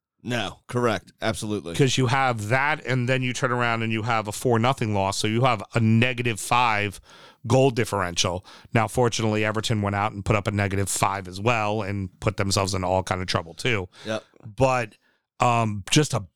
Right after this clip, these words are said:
Speaker 2: bad week for Burnley, especially we'll, we'll get into the second match with, with, with Chelsea, but with this one,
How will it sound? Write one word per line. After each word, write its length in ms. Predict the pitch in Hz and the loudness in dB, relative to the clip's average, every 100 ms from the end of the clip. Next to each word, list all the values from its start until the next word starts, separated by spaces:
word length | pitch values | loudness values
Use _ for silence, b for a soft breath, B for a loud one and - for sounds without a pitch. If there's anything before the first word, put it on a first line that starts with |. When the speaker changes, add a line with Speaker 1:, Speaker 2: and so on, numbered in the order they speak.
| - | -2
Speaker 2:
bad 400 | 101 101 98 90 | 0 2 2 0
week 300 | 95 113 - | 0 0 2
for 120 | - | 0
Burnley, 440 | 90 107 110 101 92 | 2 2 2 0 0
especially 680 | - 151 170 131 123 107 - | 0 0 0 0 0 0 -4
we'll, 240 | 117 127 | 2 2
we'll 140 | 123 127 | 4 2
get 200 | 127 123 | 0 0
into 240 | 120 - | -4 -4
the 80 | 110 | -2
second 360 | - 135 104 | 0 -2 -4
match 280 | 98 95 - | -4 -6 -8
with, 120 | 87 - - | -14 -8 -4
with, 220 | 95 107 | -2 -2
with 80 | 87 | 0
Chelsea, 380 | 117 117 - 90 | 0 0 -4 -6
but 300 | 90 90 B B B B B B | -4 -6 B B B B B B
with 200 | 123 120 | 0 4
this 240 | 151 160 - | 2 2 2
one, 380 | 127 107 95 | 2 2 -2